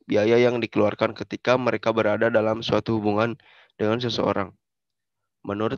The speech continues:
pencetus teori penetrasi sosial, yaitu Altman dan Taylor, suatu hubungan akan bertahan apabila mereka memperoleh ganjaran. Ketika hasil atau keluaran bers-,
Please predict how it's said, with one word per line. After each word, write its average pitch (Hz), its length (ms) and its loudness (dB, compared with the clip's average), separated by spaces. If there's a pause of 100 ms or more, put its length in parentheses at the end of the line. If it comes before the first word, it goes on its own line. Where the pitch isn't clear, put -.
pencetus - 480 -4
teori 107 400 2 (160)
penetrasi 110 560 -4
sosial, 113 400 0
yaitu 110 380 2 (1120)
Altman 107 560 0
dan 110 240 2
Taylor, 107 400 4 (560)
suatu 127 480 2
hubungan 110 400 0 (220)
akan 139 260 -6
bertahan 110 480 -4
apabila 120 480 -2
mereka 113 320 -2
memperoleh 110 480 -2
ganjaran. 101 560 -4 (480)
Ketika 135 400 -6
hasil 123 400 -4
atau 110 320 -2
keluaran 107 540 -2
bers-, 104 220 -8